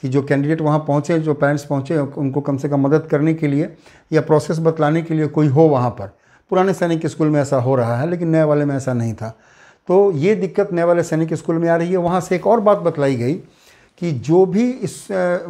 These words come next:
हॉस्पिटल अलॉट किया गया है कि यहाँ पर आके आपको मेडिकल करवाना है या मेडिकल फिटनेस सर्टिफिकेट लेना है, न्यू सैनिक स्कूल में उतना लंबा चौड़ा मेडिकल का प्रोसेस नहीं है, एक मेडिकल फिटनेस सर्टिफिकेट बनवाना होता है।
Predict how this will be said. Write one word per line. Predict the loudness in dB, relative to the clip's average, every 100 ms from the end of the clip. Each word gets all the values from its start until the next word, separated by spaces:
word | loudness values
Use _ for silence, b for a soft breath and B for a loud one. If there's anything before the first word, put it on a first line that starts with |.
| -6 0
हॉस्पिटल | 0 2 0 4
अलॉट | 4 4 2
किया | 0 0
गया | 2 0
है |
कि | 0 -2
यहाँ | -2
पर | 0 0
आके | 0 -2
आपको | -2 -2
मेडिकल | -2 -2 -4
करवाना | 0 0 0 0
है | 0
या | 0
मेडिकल | 0 0 -2 -4
फिटनेस | -2 -4 -2 -4 -6 b b b
सर्टिफिकेट | 0 2 2 2 2
लेना | 2 2 2
है, | 0
न्यू | 0 0
सैनिक | 0 -2 -2
स्कूल | -2 0
में | 0
उतना | 0 0
लंबा | 2 2 2
चौड़ा | 2 2 2 -2 B B B
मेडिकल | -6 -2 0
का | -2
प्रोसेस | 0 -2 -2 -2
नहीं | 2 2
है, | 2 -2
एक | -2
मेडिकल | -2 0 -2
फिटनेस | -2 -4 -2
सर्टिफिकेट | -4 -4 -4 -2
बनवाना | 0 0 0
होता | -2 -2 -4
है। | -6